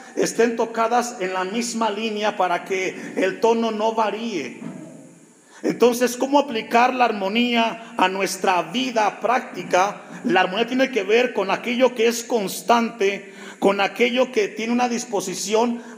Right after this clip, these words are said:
para que todos tengamos un mismo sentir en el Señor.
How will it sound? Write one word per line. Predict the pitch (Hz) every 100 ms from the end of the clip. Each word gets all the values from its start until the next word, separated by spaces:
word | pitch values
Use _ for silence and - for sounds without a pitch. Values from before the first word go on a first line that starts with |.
| -
para | 196 190
que | 196
todos | 233 247 240
tengamos | 202 208 226 220 220
un | 214
mismo | 214 214 -
sentir | 208 175 180 233
en | 214
el | 170
Señor. | - 160 135